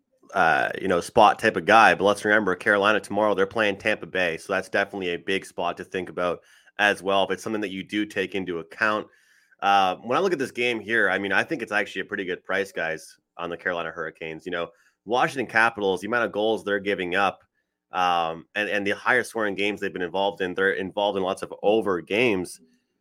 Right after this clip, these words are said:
You know, I think Carolina, what do I always say about them? It's why I have a future on them. They're a good defensive team. They have great goaltending with Freddie Anderson, and they're a deep team. And, um, I, I think that Washington is the exact opposite of a deep team. You know, you take a look at their,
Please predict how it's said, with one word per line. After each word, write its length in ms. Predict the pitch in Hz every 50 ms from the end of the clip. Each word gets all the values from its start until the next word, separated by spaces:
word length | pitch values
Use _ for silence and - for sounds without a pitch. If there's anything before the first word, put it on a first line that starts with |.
| _ _ _ _ _ _ _ -
You 100 | 123 117
know, 100 | 117 110
I 120 | 107 107
think 220 | 104 127 131 110 -
Carolina, 460 | 127 131 131 120 113 123 147 143 113
what 160 | 95 107 117
do 80 | 120 123
I 80 | 120
always 300 | 110 110 117 117 107 -
say 140 | - 123 131
about 260 | 131 98 101 92 -
them? 120 | - 90 92
It's 140 | 92 - -
why 180 | 107 107 107
I 40 | 104
have 120 | 104 107
a 60 | 104 98
future 400 | - - 117 110 - - 95 92
on 140 | 85 85
them. 100 | 85 82
They're 140 | 82 87 87
a 80 | 85 78
good 160 | 98 92 78
defensive 500 | - - - 110 113 113 113 117 98 -
team. 360 | - 113 110 110 110 107 101 _ _ _ _ _ -
They 80 | 95
have 160 | 98 101 98 87
great 220 | 107 101 95 -
goaltending 420 | 107 101 101 107 - 113 107 104
with 120 | 101 92 -
Freddie 280 | - 104 101 95 76
Anderson, 440 | 87 98 101 107 101 - - 117 107
and 100 | 98 98
they're 100 | 101 107
a 60 | 101
deep 340 | 87 - - 107 120 123 _
team. 400 | - - 110 120 139 123 92 87
And, 140 | 87 87 82 _ _ _ _ _ _ _ -
um, 500 | 92 101 101 98 95 92 90 90 90 - - -
I, 120 | 95 - -
I 80 | 120 120
think 200 | - 139 139 131
that 100 | 127 107
Washington 500 | 90 98 113 127 147 - 131 123 110 104
is 140 | 101 98 -
the 80 | 107
exact 340 | 98 - - 117 117 113 -
opposite 340 | 87 101 - - 147 160 135
of 80 | 110
a 60 | 101 87
deep 280 | 82 95 95 95 _
team. 320 | - 101 92 87 82 82 87
You 60 | 90
know, 100 | 92 101
you 100 | 101 95
take 220 | - - 127 120
a 20 | 110
look 200 | 110 113 113 120
at 100 | 95 -
their, 160 | 107 98